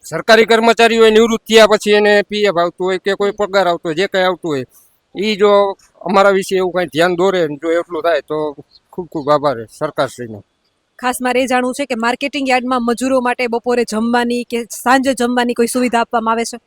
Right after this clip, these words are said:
Speaker 1: નહીં, હવારનું ટિફિન લઈને આવે.
Speaker 2: સવારના સાત વાગ્યાનું ટિફ-, ટિફિન બપોરે, એટલે સાત વાગે તમે આવો એટલે કદાચ તમારા ઘરના સવારે વહેલા છ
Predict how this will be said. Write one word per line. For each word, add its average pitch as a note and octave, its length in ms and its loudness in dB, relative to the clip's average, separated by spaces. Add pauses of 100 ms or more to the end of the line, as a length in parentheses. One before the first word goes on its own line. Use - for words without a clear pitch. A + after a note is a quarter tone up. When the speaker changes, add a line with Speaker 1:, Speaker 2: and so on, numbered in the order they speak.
(120)
Speaker 1:
નહીં, F3 220 -4
હવારનું F3+ 400 0
ટિફિન D3 300 -8
લઈને G#2 260 -14
આવે. F#2+ 140 -16 (760)
Speaker 2:
સવારના A#3+ 420 -6
સાત A#3+ 220 -4
વાગ્યાનું A#3 340 -2
ટિફ-, - 320 -10
ટિફિન B3+ 300 -6
બપોરે, A#3 300 -2
એટલે A#3 280 -8
સાત B3+ 220 -4
વાગે C4 180 -4
તમે B3+ 240 -6
આવો C#4 140 -2
એટલે A#3+ 140 -8
કદાચ B3 220 -6
તમારા B3+ 280 -6
ઘરના C4 340 -6 (400)
સવારે C#4+ 360 0
વહેલા C#4 240 -2
છ D4 120 -8